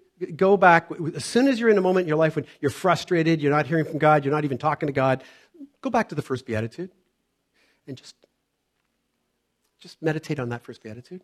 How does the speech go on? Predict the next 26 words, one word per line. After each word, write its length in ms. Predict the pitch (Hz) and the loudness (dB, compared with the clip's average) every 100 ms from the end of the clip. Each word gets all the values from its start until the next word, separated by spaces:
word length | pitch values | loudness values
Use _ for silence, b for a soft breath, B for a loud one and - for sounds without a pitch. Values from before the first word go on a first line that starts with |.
| _ | _
and 120 | 139 123 | -10 -4
remember 480 | 117 127 143 185 - _ _ _ _ _ _ _ _ _ - | 0 0 0 -2 -8 _ _ _ _ _ _ _ _ _ -12
your 100 | 120 | -8
poverty 360 | 135 127 120 | -4 -4 -4
of 80 | 110 | -8
spirit, 320 | - 110 139 | -10 -14 -10
and 100 | 151 | -8
then, 120 | 165 175 | -8 -8
then 140 | 214 | -8
move 140 | 214 | -8
on 220 | 160 190 226 _ _ _ _ _ | -10 -10 -16 _ _ _ _ _
to 80 | 151 | -6
mourning 380 | 120 135 156 143 | -4 -4 -6 -8
over 340 | 123 139 135 | -10 -12 -12
your 120 | 139 | -12
sin 340 | 131 - 127 151 | -10 -8 -8 -8
and 100 | 127 | -10
the 60 | |
sins 220 | 113 135 135 | -10 -8 -8
of 60 | |
the 60 | 139 | -8
world, 280 | 117 117 143 | -6 -4 -2
and 100 | 170 | -2
then 120 | 190 b b b _ _ - | -2 b b b _ _ -8
move 160 | 196 143 | -4 -2
on 260 | 165 233 | -4 -6